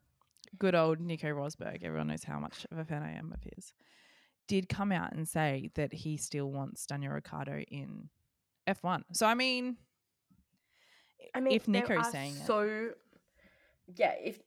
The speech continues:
Speaker 2: obviously if Nico's saying it, it must be
Speaker 1: <laughs>
Speaker 2: right. Right,
Speaker 1: Yeah,
Speaker 2: Ash?
Speaker 1: hundred percent.
Speaker 2: There's no way that any, that he could say anything
Speaker 1: Nico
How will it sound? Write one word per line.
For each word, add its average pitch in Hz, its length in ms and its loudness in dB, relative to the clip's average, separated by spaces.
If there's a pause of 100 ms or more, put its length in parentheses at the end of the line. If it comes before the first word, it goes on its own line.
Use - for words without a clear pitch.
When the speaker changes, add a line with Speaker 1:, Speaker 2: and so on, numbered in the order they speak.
(160)
Speaker 2:
obviously 208 420 6
if 165 160 -4
Nico's 165 400 -4
saying 139 300 -4
it, 139 140 -12
it - 180 -2
must 170 560 -2
be 254 200 -8
Speaker 1:
<laughs> - 60 -16
Speaker 2:
right. - 400 -6 (640)
Right, 190 500 2
Speaker 1:
Yeah, 175 120 -2
Speaker 2:
Ash? 151 80 2
Speaker 1:
hundred 294 140 2
percent. - 480 -8
Speaker 2:
There's 226 200 0
no 240 200 4
way 185 580 8
that - 180 4
any, 175 260 0
that 170 180 4
he 175 100 2
could 175 220 -2
say 151 200 4
anything 143 520 -2
Speaker 1:
Nico - 160 0